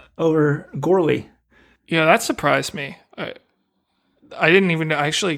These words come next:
Speaker 2: what was the guy's name? I, I didn't even, I hadn't heard of him before, but Neil Gourley is no joke. He beat Kerr and Whiteman and Grice and all the other studs last year.
Speaker 1: Yeah, George Mills of Brighton.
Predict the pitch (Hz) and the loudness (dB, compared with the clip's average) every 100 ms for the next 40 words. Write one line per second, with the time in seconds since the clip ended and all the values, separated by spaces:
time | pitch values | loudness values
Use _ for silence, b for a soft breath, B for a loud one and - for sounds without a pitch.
0 | - 180 226 233 302 240 220 202 220 156 | -6 -4 -2 0 2 4 4 4 4 4
1 | 151 165 170 202 220 190 180 175 180 220 | 4 4 2 2 2 2 2 2 2 0
2 | 147 196 277 151 143 139 208 190 147 151 | 2 2 2 -2 -4 -4 0 2 0 0
3 | 170 208 175 190 180 135 160 147 165 190 | 2 2 4 4 4 0 -2 -2 2 2
4 | 151 - 170 175 165 - - 160 165 165 | 2 -4 -4 0 0 -2 0 4 6 6
5 | 151 147 - b b b - 165 160 175 | 2 -4 -16 b b b -6 2 2 2
6 | 156 143 156 165 170 151 156 151 165 160 | -2 0 2 2 2 -2 -4 -2 -2 0
7 | - 147 139 - 156 165 - - 156 - | -2 -2 -4 -2 0 0 -2 -8 -10 -14
8 | _ _ _ _ _ 170 160 135 147 156 | _ _ _ _ _ 0 2 2 2 4
9 | 180 170 156 160 143 131 131 135 135 135 | 4 2 -2 0 0 0 -2 0 0 0
10 | 117 | -4